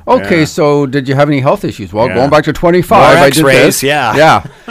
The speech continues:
Speaker 1: And that would be the same every single time. And
Speaker 2: Yeah.
Speaker 1: rather than, "Oh, yeah, I just saw them last year, I saw her last year, she knows my circumstances."
Speaker 2: Yeah.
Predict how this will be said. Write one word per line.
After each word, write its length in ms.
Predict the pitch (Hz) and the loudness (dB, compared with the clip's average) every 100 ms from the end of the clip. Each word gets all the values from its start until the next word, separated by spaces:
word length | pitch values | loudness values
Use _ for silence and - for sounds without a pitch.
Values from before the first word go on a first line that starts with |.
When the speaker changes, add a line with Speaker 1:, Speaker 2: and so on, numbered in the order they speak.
| - | -8
Speaker 1:
And 180 | - 156 | 0 2
that 140 | 170 185 | 4 4
would 180 | 170 | 2
be 200 | 143 151 | 2 2
the 100 | 151 | 2
same 400 | 143 - 135 139 - | -2 -2 -2 -2 0
every 320 | 135 117 139 | -2 0 -4
single 340 | - 143 147 160 | -4 -4 -4 -6
time. 320 | 196 196 131 | -4 -4 -4
And 140 | 117 | -2
Speaker 2:
Yeah. 40 | 135 | 0
Speaker 1:
rather 220 | 151 151 | 0 0
than, 260 | 139 135 - - 147 | 0 -2 -4 -10 -4
"Oh, 140 | 151 | -2
yeah, 160 | 139 123 | 0 0
I 80 | 123 | -2
just 180 | 147 | -6
saw 200 | - 135 | -2 0
them 200 | 131 117 | 2 0
last 300 | 113 113 - | -2 -2 -4
year, 140 | 127 117 | -4 -2
I 60 | 104 | -2
saw 240 | - 110 | -4 -4
her 180 | 98 110 | -4 -4
last 380 | 110 110 - 120 | -2 -2 -6 -6
year, 240 | 110 107 - _ | -4 -4 -10 _
she 220 | - 143 | -4 0
knows 260 | 135 135 113 | 2 0 0
my 160 | 117 | -2
circumstances." 880 | 104 113 98 107 - 95 92 135 156 | -2 -8 -10 -12 -12 -12 -12 -14 -14
Speaker 2:
Yeah. 220 | 82 76 | -14 -16